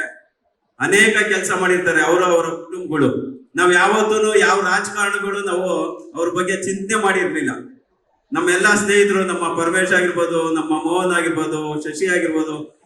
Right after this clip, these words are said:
ನಾವೆಲ್ಲ ಚರ್ಚೆ ಮಾಡ್ಬೇಕಾದ್ರೆ ನಮ್ಮ ಆಂಜನಪ್ಪನವರು ಎಲ್ಲರೂ ಚರ್ಚೆ ಮಾಡ್ಬೇಕಾದ್ರೆ ಈ ಒಂದು ಕಾನ್ಸೆಪ್ಟ್ ಚೆನ್ನಾಗಿದೆ ಮಾಡು ಅಂತ ಹೇಳಿ ಧೈರ್ಯ ತುಂಬಿದ್ರು. ಇವತ್ತೆಲ್ಲ ಇವತ್ತು ಈ ಕಾರ್ಯಕ್ರಮ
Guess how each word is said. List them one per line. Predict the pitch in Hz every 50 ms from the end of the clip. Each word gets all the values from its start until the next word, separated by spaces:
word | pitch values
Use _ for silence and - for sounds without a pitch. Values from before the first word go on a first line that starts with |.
| _ _
ನಾವೆಲ್ಲ | 143 147 160 170 175 185 202
ಚರ್ಚೆ | 185 185 185 180 180 180 202 196
ಮಾಡ್ಬೇಕಾದ್ರೆ | 185 180 175 175 170 170 175 170 170 180 175
ನಮ್ಮ | 165 165 160 160
ಆಂಜನಪ್ಪನವರು | 151 160 175 185 190 185 185 175 - - 160 151 139 127 131 - - - - - _ _
ಎಲ್ಲರೂ | 147 160 175 196 196 196 196 -
ಚರ್ಚೆ | - 175 165 - 202 190
ಮಾಡ್ಬೇಕಾದ್ರೆ | 185 180 170 170 170 170 165 165 165 170 190 175
ಈ | 165 165 165 165
ಒಂದು | 165 160 160 156 151 135 127 - - - _ _ _
ಕಾನ್ಸೆಪ್ಟ್ | 160 214 214 202 208 185 - -
ಚೆನ್ನಾಗಿದೆ | 175 165 170 185 185 180 180 180 170 170 - -
ಮಾಡು | - 175 180 185 175 165
ಅಂತ | 156 156 156 156 151
ಹೇಳಿ | 147 147 147 151 156 180 185 185 - - - - - _ 120 131
ಧೈರ್ಯ | 156 190 208 220 202 202 196 196
ತುಂಬಿದ್ರು. | 180 160 165 156 151 147 147 151 - - _ _ _ _ _
ಇವತ್ತೆಲ್ಲ | 139 139 143 139 143 151 160 180 190 - 156 - - - - - - - - _ _ _ _ _ _
ಇವತ್ತು | 139 156 165 165 165 165
ಈ | 165 165
ಕಾರ್ಯಕ್ರಮ | 156 156 165 185 190 190 185 180 180 180